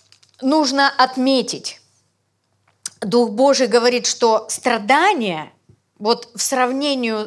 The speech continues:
с Божьей славой, они легкие, и вот они легкие,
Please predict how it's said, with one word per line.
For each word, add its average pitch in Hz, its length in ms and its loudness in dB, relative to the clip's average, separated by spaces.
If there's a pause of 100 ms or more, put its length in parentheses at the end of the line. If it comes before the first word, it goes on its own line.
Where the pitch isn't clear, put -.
(180)
с - 140 -8
Божьей 240 400 -2
славой, 196 580 -2 (520)
они 247 280 2
легкие, 240 720 2 (800)
и 269 440 0 (760)
вот 269 240 2
они 294 240 0
легкие, 277 640 2